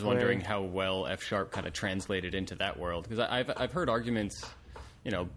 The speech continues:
Speaker 2: for and against using F sharp for that kind of
Speaker 1: Mm-hmm.
Speaker 2: programming model. Um, you know, personally, I don't know it well enough. I haven't used F sharp enough to know how well it lends itself to that, but I was
Speaker 1: Mm-hmm.
Speaker 2: very curious about it.
Speaker 1: Uh, in, in my experience, it's about equivalent code.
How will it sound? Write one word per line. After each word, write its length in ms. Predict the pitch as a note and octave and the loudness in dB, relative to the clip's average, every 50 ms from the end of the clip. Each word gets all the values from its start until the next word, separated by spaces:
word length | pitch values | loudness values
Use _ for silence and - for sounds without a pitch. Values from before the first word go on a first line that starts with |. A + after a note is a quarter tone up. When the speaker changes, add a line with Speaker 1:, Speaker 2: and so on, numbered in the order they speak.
| - - - - - | -12 -12 -12 -8 -2
Speaker 2:
for 280 | - B2 A#2 B2 B2+ A#2+ | 0 2 4 4 4 4
and 80 | A2 | 2
against 380 | G2+ F#2+ G2+ G2+ G2+ F#2+ - - | 2 2 2 0 0 0 0 -2
using 240 | G#2 F2+ G2 F#2 D2 | -2 0 0 -2 -2
F 140 | F#2+ G2 - | -2 -4 -2
sharp 320 | - G2 F#2 F#2 - - | -2 0 0 -2 -2 -4
for 400 | - A2 F2+ F2+ F2 F2 F2 - - - - _ - - - - | -6 -4 -2 -2 -2 -4 -6 -8 -10 -14 -20 _ -20 -20 -12 -8
that 260 | F2 G2 G2 F#2+ - | -2 -2 -2 -2 -2
kind 240 | - G#2 F#2+ F2+ F2+ | -2 -2 -2 0 0
of 200 | F2+ E2+ E2+ E2+ | -2 -2 0 -2
Speaker 1:
Mm-hmm. 240 | C3 B2+ B2+ A#2+ A#2 | -2 -2 -2 -4 -2
Speaker 2:
programming 480 | A#2+ A2 G2 F#2+ G2+ F#2+ F2+ F2+ F2 E2+ | -2 -2 0 0 0 0 -2 -2 -2 -2
model. 360 | E2+ E2+ E2+ F2+ E2+ E2 - - | -2 -2 -2 -2 -4 -4 -4 -6
Um, 300 | - F2 E2+ E2+ F2+ - - - - - - - - | -6 -6 -6 -6 -10 -12 -10 -10 -10 -10 -10 -8 -4
you 60 | - | -2
know, 60 | G2+ F2+ | -2 2
personally, 400 | - B2 A2+ - - A2 G#2 F#2 | 2 2 2 2 2 0 2 2
I 80 | F2+ G2+ | 2 2
don't 180 | G#2 G2 D#2 | 0 0 0
know 180 | F2+ G2 G2+ G2+ | 2 2 2 2
it 100 | D#2 C2+ | 2 2
well 180 | G2 G2 F#2+ | 2 2 2
enough. 420 | F#2+ F#2 F#2 F#2 F2+ - - - - - - - - | 2 0 0 -2 -2 -4 -12 -18 -20 -20 -20 -12 -4
I 100 | - A2+ | -2 0
haven't 200 | A#2+ A2 G#2+ G#2 | 0 2 2 0
used 200 | A2+ G#2+ - - | 0 0 0 0
F 100 | G2+ - | -2 -2
sharp 300 | - - G2+ F#2+ - - | 0 -2 -2 -2 0 -2
enough 280 | E2+ E2 F#2 F#2 - | -2 0 -2 -2 -2
to 100 | - G#2 | -2 -4
know 420 | F#2 F2 F2 F2 F2 F#2 F2+ F2 F2+ | -2 0 0 0 0 0 0 -2 -4
how 160 | E2+ F#2+ F#2+ | -2 -2 -2
well 220 | F2+ F2+ F2+ F2+ | -2 0 0 -2
it 100 | E2+ - | -2 -2
lends 220 | E2 F2+ G2 G2 B2 | -2 -2 -2 -2 -2
itself 320 | - - - B2+ C3+ - | -4 -2 -2 -2 -2 0
to 80 | - D3+ | -2 -2
that, 200 | D#3 E3 D#3 - | -2 -2 -2 -2
but 100 | - G2 | 0 0
I 20 | |
was 80 | - C#3 | 0 0
Speaker 1:
Mm-hmm. 100 | C3+ G2 | 0 -2
Speaker 2:
very 120 | F2 F2+ | -2 -2
curious 360 | - - F#2+ F#2 F#2 E2+ - | -4 -4 -4 -2 -2 -4 -4
about 240 | - - - - G1+ | -6 -6 -6 -6 -6
it. 100 | G#1+ - - - - - - - - - | -8 -10 -12 -16 -18 -20 -18 -12 -2 0
Speaker 1:
Uh, 140 | F3+ G#3 G3 - - - G3+ | 2 2 2 0 2 2 2
in, 80 | F#3+ | 2
in 200 | F3+ F3+ F#3 F3+ | 4 4 2 4
my 160 | F3 E3+ E3 | 2 2 2
experience, 420 | E3+ E3 - - D#3+ D3 C#3+ C#3 - | 0 -2 0 0 2 2 2 2 0
it's 160 | C#3 A#2 - - - - | -2 -2 -4 -6 -2 0
about 560 | C3+ C3 B2 A#2 - B2+ A#2 A#2 - - - - - - - - | 0 0 0 0 0 0 0 0 -2 -4 -10 -20 -20 -20 -8 -4
equivalent 500 | B2+ A#2 - - A#2+ A2 A2 A2+ A#2 A#2 | -4 -4 -2 -2 -4 -2 -2 -4 -8 -8
code. 300 | - - G#2+ A2+ - - | -8 -6 -6 -4 -4 -6